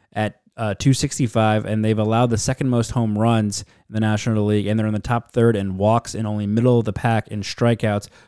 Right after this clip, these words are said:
with a pretty high whip. So the Nationals have been looking for a break in this tough part of the schedule. This is it. The Diamondbacks, again, are not a team that is supposed to be competitive this year. A couple years since they've been in the postseason,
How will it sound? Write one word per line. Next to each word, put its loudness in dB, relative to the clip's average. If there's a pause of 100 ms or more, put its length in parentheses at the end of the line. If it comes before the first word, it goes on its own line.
(120)
with -10
a -6
pretty -2
high 0
whip. 0
So -2 (260)
the -8
Nationals 2
have 0
been 4
looking 2
for 2
a 4
break 2
in 0
this -2 (160)
tough -2
part 2
of 0
the 0
schedule. 2
This 0
is 0
it. 2
The -10
Diamondbacks, -2
again, -2
are -2
not -2
a 2 (460)
team 0
that 2
is -2
supposed 2
to -6
be 2
competitive 2
this 0
year. 2 (140)
A -20
couple 0
years 4
since 0
they've 2
been 4
in 4
the 4
postseason, -2